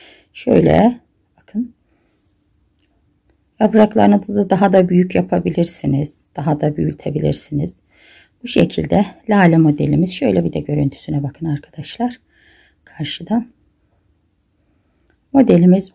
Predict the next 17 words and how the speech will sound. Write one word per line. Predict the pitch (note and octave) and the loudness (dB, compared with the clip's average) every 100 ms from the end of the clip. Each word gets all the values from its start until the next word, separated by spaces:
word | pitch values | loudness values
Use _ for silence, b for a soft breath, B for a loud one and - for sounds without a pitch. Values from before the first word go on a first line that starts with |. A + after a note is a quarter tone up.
| - | -10
bu. | D#3 G#3+ - _ _ | -8 -8 -12 _ _
Bu | |
şekilde | - - D3+ - D3 F3+ - _ _ _ _ _ _ _ | -16 -14 -12 -10 -6 -6 -6 _ _ _ _ _ _ _
yapılışı | _ - D3 - - | _ -10 -10 -12 -12
da. | G#3+ - _ _ _ _ _ _ _ _ _ _ _ _ _ - | -12 -12 _ _ _ _ _ _ _ _ _ _ _ _ _ -16
Evet. | E3 - _ _ _ _ _ _ _ _ _ _ _ _ _ _ _ _ _ _ - | -16 -16 _ _ _ _ _ _ _ _ _ _ _ _ _ _ _ _ _ _ -2
İnşallah | B3 B3 G#3 F#3 A#3+ - _ _ _ _ _ - | 0 2 4 4 2 0 _ _ _ _ _ -2
anlatabildiğim | G#3+ G#3 G3+ F#3+ F#3 F3 F3 F#3+ | 2 2 0 -4 -2 0 2 4
net | G#3 G3 | 2 0
bir | F#3 | -4
video | F3+ F#3 | -2 -2
çekim | F3+ - F3 F3 | -2 -4 -2 0
olmuştur | D#3 D3 D3 - | 2 0 -2 -6
arkadaşlar. | D#3 D3 - - - - E4 - b b b b b - | -6 -6 -8 -10 -8 -8 -8 -8 b b b b b 2
Modelim | B3 B3 C4 C4+ | 6 8 10 8
bu | |
şekilde. | C4+ A#3 G#3 - D#3 D#3+ C#4 | 6 0 -2 -4 -4 -2 -2